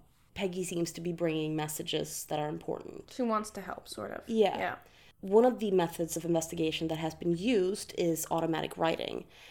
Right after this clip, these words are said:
Speaker 1: And Lene, I've, I've told you about automatic writing before. Um, it's something that I've experimented with. But if people don't know what it is, it's basically putting yourself in a state of, uh,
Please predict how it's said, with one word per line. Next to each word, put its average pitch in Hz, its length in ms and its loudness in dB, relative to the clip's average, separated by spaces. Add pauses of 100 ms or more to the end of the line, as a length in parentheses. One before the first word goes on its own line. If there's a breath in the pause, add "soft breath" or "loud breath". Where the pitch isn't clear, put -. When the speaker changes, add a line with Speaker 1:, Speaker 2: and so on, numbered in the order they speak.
(180 loud breath)
Speaker 1:
And 175 320 4
Lene, 180 220 6
I've, 175 120 0 (100)
I've 190 120 2
told 185 220 -2
you 180 80 2
about 160 460 0
automatic 160 400 2
writing 156 280 0
before. 160 680 -2
Um, - 420 -4 (100)
it's - 140 -4 (240)
something 165 340 -2
that 160 100 -2
I've 170 360 -4
experimented 202 600 0
with. 226 320 2 (500 loud breath)
But 180 300 6
if - 320 -2 (180)
people 185 240 0
don't 175 240 2
know 185 180 4
what 175 160 4
it 175 120 2
is, 208 260 6
it's 175 160 -6
basically 185 540 0
putting 196 340 2
yourself 180 480 0
in 165 80 2
a 160 60 -2
state - 480 -2
of, 156 340 -4
uh, 156 240 -2